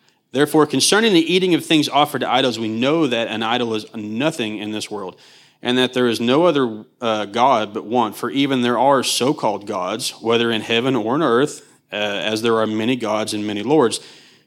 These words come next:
Yet for us there is one God, the Father, of whom all things, and we for him. One Lord, Jesus Christ, through whom we are all things and through whom we live.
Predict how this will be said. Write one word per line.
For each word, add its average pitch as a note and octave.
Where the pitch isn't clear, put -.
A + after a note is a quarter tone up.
Yet D3
for C3
us D#3+
there B2
is A2
one C#3
God, A2
the A2+
Father, G#2
of G2+
whom A2+
all A#2
things, A#2
and G#2
we A2
for A2
him. F#2+
One A#2+
Lord, A2
Jesus G2
Christ, -
through G#2+
whom C#3
we C3+
are G#2+
all B2
things G#2+
and G#2
through G#2
whom G#2
we G2
live. G#2